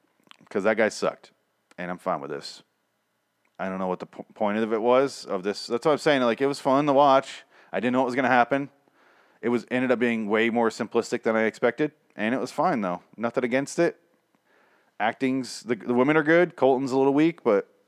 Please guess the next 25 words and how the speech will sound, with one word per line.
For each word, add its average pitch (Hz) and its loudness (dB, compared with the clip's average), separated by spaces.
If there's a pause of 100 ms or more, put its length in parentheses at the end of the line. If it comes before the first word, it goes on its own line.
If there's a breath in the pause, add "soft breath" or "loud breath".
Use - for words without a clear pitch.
(200)
he, 113 -14
he's 107 -16
fine, 120 -4
I 143 -2
guess. 151 -4
I 113 -8
don't, 127 -8
I 117 -6
don't 127 -6
know. 117 -4 (560 soft breath)
The 107 -6
zombie 120 2
cart 139 4
made 123 2
me, 120 0
uh, 117 4
a - 2
little 123 2
mad, 127 2 (440)
but 110 -4
that 117 2
was 110 0
about 120 6
it. 139 4 (1300)
Overall, 160 2